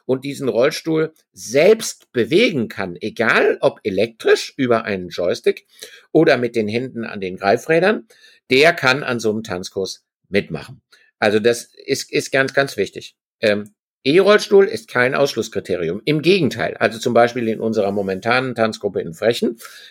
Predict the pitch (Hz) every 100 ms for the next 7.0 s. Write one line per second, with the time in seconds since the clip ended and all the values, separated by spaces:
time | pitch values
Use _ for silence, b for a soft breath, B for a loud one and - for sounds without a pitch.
0 | B - 202 101 92 82 - - 185 208
1 | 123 85 _ _ 123 107 101 92 - 95
2 | 98 95 92 90 95 160 190 - _ _
3 | - 127 127 123 110 104 98 147 - 156
4 | 156 147 147 - 120 113 90 80 220 226
5 | B B B B - 101 101 95 82 -
6 | - 67 95 117 - 147 160 - 339 -